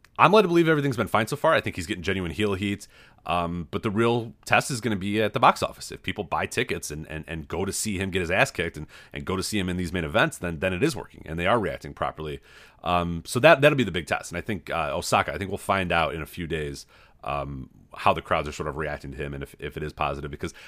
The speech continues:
I think it is. I like the air getting sucked out of the building. I like the heel heat that he's getting. I like that people are, are genuinely annoyed by him. Um, and that, I think that's good 'cause New Japan, they, they, it, it's tough to be, you know, a true heel in that company, and, and he's doing it,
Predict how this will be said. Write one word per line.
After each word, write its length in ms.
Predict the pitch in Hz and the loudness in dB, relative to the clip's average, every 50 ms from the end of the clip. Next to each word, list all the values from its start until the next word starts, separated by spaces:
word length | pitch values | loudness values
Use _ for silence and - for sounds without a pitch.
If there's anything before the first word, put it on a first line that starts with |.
| - - | 2 6
I 120 | - 196 | 6 8
think 160 | 180 156 113 | 8 6 2
it 80 | 98 76 | 0 -2
is. 120 | - - - - | -4 -6 0 4
I 120 | 107 131 | 6 6
like 260 | 127 113 107 104 95 | 6 6 4 2 2
the 100 | - 92 | 0 -2
air 120 | 85 85 80 | -4 -4 -4
getting 160 | 80 82 76 | -4 -6 -6
sucked 180 | - 85 78 78 | -6 -6 -4 -4
out 60 | 76 | -4
of 60 | 73 | -4
the 60 | 73 | -4
building. 300 | 69 78 71 67 69 64 | -6 -6 -6 -6 -6 -2
I 120 | - 92 107 | 0 2 2
like 220 | 101 104 101 - | 4 2 0 0
the 60 | - | -4
heel 240 | - - 90 85 78 | -10 -8 -6 -6 -6
heat 160 | - 80 73 | -6 -8 -8
that 120 | - 73 73 | -8 -8 -10
he's 120 | 69 - | -10 -10
getting. 200 | - 71 65 65 | -10 -10 -10 -8
I 120 | - 85 92 | -4 -4 -2
like 280 | 90 90 90 87 - | 0 0 -2 -2 -2
that 100 | - - | -6 -10
people 260 | - 82 80 - 76 73 | -10 -10 -10 -8 -6 -6
are, 200 | 71 71 71 - - - - _ - | -6 -6 -8 -10 -14 -20 -20 _ -8
are 80 | - | -6
genuinely 420 | 85 78 95 90 90 85 82 80 62 | -2 -2 -2 -2 -2 -4 -4 -6 -6
annoyed 520 | 82 87 85 85 87 85 85 85 82 69 | -6 -6 -4 -4 -2 -2 -2 -2 -2 -4
by 180 | 76 71 73 71 | -4 -6 -6 -6
him. 260 | 76 73 67 69 73 - - - - - _ - | -6 -8 -8 -10 -12 -14 -18 -20 -20 -20 _ -8
Um, 480 | - 78 80 80 76 73 71 69 69 - _ _ _ _ _ _ _ _ _ _ - | -4 -2 -2 -2 -2 -6 -8 -10 -10 -12 _ _ _ _ _ _ _ _ _ _ -4
and 80 | 120 127 | 0 2
that, 100 | 147 135 | 2 2
I 80 | 113 135 | 2 0
think 100 | 151 151 | 0 -2
that's 120 | 131 - | -2 0
good 260 | - 156 - - - | 0 -2 -2 -4 -8
'cause 160 | - 104 85 | -8 -6 -4
New 120 | 85 104 107 | -2 -4 -4
Japan, 360 | 98 - 117 110 98 98 - - - | 0 0 0 0 0 -2 -6 -8 -6
they, 120 | 104 92 | -6 -4
they, 160 | 82 92 101 | -2 -2 -4
it, 180 | 92 80 82 - | -4 -6 -10 -12
it's 600 | 65 95 104 - 95 107 - 73 104 104 - - | -10 -8 -6 -4 -2 -2 -2 -2 -4 -6 -2 2
tough 140 | - 95 - | 2 2 2
to 80 | - 92 | 0 -6
be, 260 | 90 85 80 78 71 | -6 -4 -4 -6 -6
you 80 | 87 87 | -6 -6
know, 100 | 80 69 | -4 -4
a 80 | 78 | -6
true 320 | - - - - - 101 90 | -6 -8 -8 -6 -6 -6 -6
heel 400 | 80 - - - 98 90 80 73 | -6 -8 -6 -4 -2 -2 -2 -2
in 120 | 78 80 | -4 -6
that 120 | 78 76 - | -8 -6 -4
company, 460 | - 101 98 - 82 80 73 69 - - - - - - - - - | -2 -2 -2 -4 -6 -10 -10 -10 -12 -18 -20 -20 -20 -20 -20 -12 -6
and, 300 | - 85 80 78 80 - | -4 -4 -4 -4 -6 -6
and 140 | - 90 85 | -8 -6 -4
he's 120 | 120 135 | -4 -4
doing 220 | 92 107 113 95 - | 0 0 0 0 -2
it, 80 | - | -6